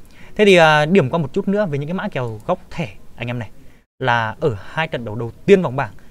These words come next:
thì Ecuador có được rất là nhiều phạt góc anh em ạ. Đó là theo như những cái số liệu, ờ, từ, ờ, chính thức nhất mà mình đang thống kê anh em nhá.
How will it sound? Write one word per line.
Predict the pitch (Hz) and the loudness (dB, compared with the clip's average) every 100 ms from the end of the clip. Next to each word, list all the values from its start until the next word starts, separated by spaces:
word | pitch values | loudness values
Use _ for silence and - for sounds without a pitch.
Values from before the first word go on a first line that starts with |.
| - | -12
thì | - 127 | -6 -2
Ecuador | 151 143 147 135 139 | -2 0 0 0 0
có | - | -4
được | 107 107 | -8 -4
rất | 185 | -4
là | 139 | -4
nhiều | 117 113 | -6 -8
phạt | 113 | -8
góc | 151 | -8
anh | 143 | -8
em | 123 117 | -10 -12
ạ. | - | -14
Đó | 123 | -10
là | 107 113 | -8 -8
theo | 135 135 | -8 -6
như | 135 | -6
những | 139 147 | -6 -6
cái | 135 | -8
số | 107 104 | -10 -8
liệu, | 113 131 117 104 110 - - - - | -4 -2 -2 -4 -6 -10 -18 -20 -16
ờ, | 120 - | -16 -4
từ, | 127 123 117 | -2 0 -2
ờ, | 117 113 | -4 -6
chính | - 117 | -4 -4
thức | 190 | -2
nhất | 185 190 - - | -2 -2 -6 -10
mà | |
mình | 110 113 | -8 -6
đang | 117 | -8
thống | 127 101 | -10 -8
kê | 113 | -8
anh | 113 | -8
em | 117 | -8
nhá. | 131 | -8